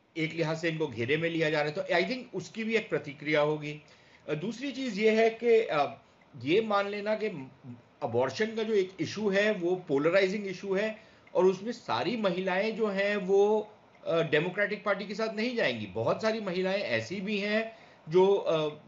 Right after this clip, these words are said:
अ, abortion issue में शायद Republican Party को support करेंगी। अब उसका क्या, अ,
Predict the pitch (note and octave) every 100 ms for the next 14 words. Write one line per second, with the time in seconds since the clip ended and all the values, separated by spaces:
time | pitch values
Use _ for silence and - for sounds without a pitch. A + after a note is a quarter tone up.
0 | - A#2+ C3 C#3 A#2 - - D3+ C#3+ B2+
1 | D3 C3+ - C3 C3+ C#3 G3+ F#3 E3 G3+
2 | G3 G3 G#3 G#3+ - - - - F3 E3+
3 | G3 F3 D#3 C#3 F3+ A3 A3+ F#3+ D#3 D3
4 | C#3+ B2+ A2+ A2 - F#2+ F2 D#2+ D#2 -
5 | - - D3+ D#3+ D#3+ A3 A3 E3 D#3 -
6 | A3+ - - E3